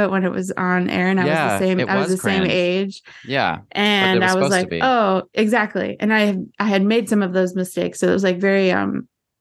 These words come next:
Speaker 2: Yeah.
Speaker 1: it was very cathartic to kind of see it play out on screen, even if it was like, "Yep, this is horrible."
Speaker 2: Yeah.
Speaker 1: Um, and trying to rewatch that show is, like, so painful. I'm like, "No, I very intentionally forgot that."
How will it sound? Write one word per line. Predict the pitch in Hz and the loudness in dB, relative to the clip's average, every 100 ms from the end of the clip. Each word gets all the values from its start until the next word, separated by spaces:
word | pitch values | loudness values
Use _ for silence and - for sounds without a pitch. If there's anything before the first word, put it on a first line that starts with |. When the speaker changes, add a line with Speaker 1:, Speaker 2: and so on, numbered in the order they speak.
| _ _ - | _ _ -6
Speaker 2:
Yeah. | 98 95 85 | 0 2 0
Speaker 1:
it | 80 - _ _ _ - | -2 -12 _ _ _ -4
was | 220 | 0
very | 277 | 0
cathartic | 277 226 190 214 202 190 - | 0 0 0 2 2 0 -2
to | |
kind | 208 196 | 0 0
of | 190 | 0
see | 214 | 0
it | 185 | -2
play | - 202 | 0 0
out | 185 202 | 2 0
on | 208 | -4
screen, | - 202 180 185 | -4 0 0 0
even | 220 208 196 | 0 0 2
if | 185 185 | 0 0
it | 185 | 0
was | 190 185 | 0 -2
like, | 107 104 - _ _ _ _ _ - | -2 -4 -6 _ _ _ _ _ -4
"Yep, | 202 208 | -2 0
this | 208 214 | 0 0
is | 214 | 0
horrible." | 233 240 202 196 190 - - _ - | 2 2 2 2 0 -4 -20 _ -12
Speaker 2:
Yeah. | - 202 196 175 | -2 2 4 4
Speaker 1:
Um, | 180 202 - _ _ - | 0 -4 -10 _ _ -2
and | 220 202 | 0 2
trying | 226 214 | 2 2
to | 226 | 2
rewatch | 202 208 185 190 | 2 0 0 -2
that | - 185 - | -2 -4 -2
show | 180 185 | 0 2
is, | 190 196 | 2 0
like, | 190 - - | -2 -4 -14
so | - - 196 | -8 0 2
painful. | 185 - 165 - - | 2 0 -2 -2 -6
I'm | - 185 | 0 0
like, | 185 | 0
"No, | 185 247 190 | -2 0 0
I | 202 202 | 0 0
very | 214 247 262 214 190 | 0 0 2 0 0
intentionally | 196 190 214 208 196 | -2 -2 -2 0 -2
forgot | 160 170 180 180 | -2 -2 0 -2
that." | - - 185 | -2 -2 -4